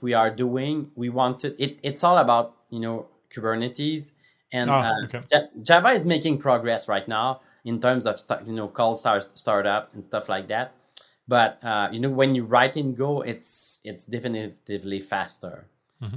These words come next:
Speaker 1: And, uh, and it was easy, to be transparent, it was easy for me to hire people that, you know, work in Go, that work in, in Java, because there's a lot of Java opportunity in Montreal. Go, it's, it's starting right now.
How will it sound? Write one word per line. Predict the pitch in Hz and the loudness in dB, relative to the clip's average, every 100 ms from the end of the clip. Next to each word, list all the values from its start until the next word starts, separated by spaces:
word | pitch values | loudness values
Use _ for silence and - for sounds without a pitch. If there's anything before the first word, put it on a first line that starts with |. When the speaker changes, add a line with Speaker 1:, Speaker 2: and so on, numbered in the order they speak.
| 151 _ _ | -14 _ _
Speaker 1:
And, | 123 120 117 | -2 0 -2
uh, | 117 110 104 - | -2 -2 -2 -4
and | 139 139 | -2 2
it | 151 214 | 2 2
was | 214 202 | 0 0
easy, | 202 196 208 | -2 -4 -6
to | - 170 | -8 -6
be | 180 | -4
transparent, | 143 - 147 156 147 135 120 127 123 | -6 -4 2 2 2 2 2 2 -4
it | 117 | -6
was | 135 127 | -2 -2
easy | 131 170 | -4 -4
for | 127 | -2
me | 127 | -2
to | - 107 | -4 0
hire | 113 113 | 2 2
people | 113 113 117 117 | -2 -8 -8 -4
that, | 104 101 _ _ _ _ _ | -4 -4 _ _ _ _ _
you | 110 | -6
know, | 110 107 | -4 -4
work | 110 117 117 | 0 0 0
in | 101 104 | -2 2
Go, | 120 139 - | 0 0 -6
that | 101 | -8
work | 101 104 104 | -2 -2 -2
in, | 95 - | -10 -10
in | 104 92 | -10 -4
Java, | 101 101 | 0 0
because | 110 107 | -2 0
there's | 123 123 127 | 2 2 2
a | 131 | 6
lot | 143 143 | 6 6
of | 120 101 - - | 2 0 -12 0
Java | 120 113 | 2 4
opportunity | 110 117 110 113 107 - 120 110 | 2 0 -6 -10 -10 -10 -10 -8
in | 107 | -6
Montreal. | 104 98 110 104 113 147 147 _ _ _ _ - | -6 -6 -4 0 0 -2 -6 _ _ _ _ -20
Go, | 110 147 147 147 123 | 4 8 8 6 -2
it's, | 113 - - - - - - | -8 -10 -14 -14 -14 -14 -10
it's | 117 113 | -10 -8
starting | - 139 135 147 156 | 0 2 4 2 2
right | 143 139 | 2 2
now. | 151 147 156 151 | 0 2 2 -2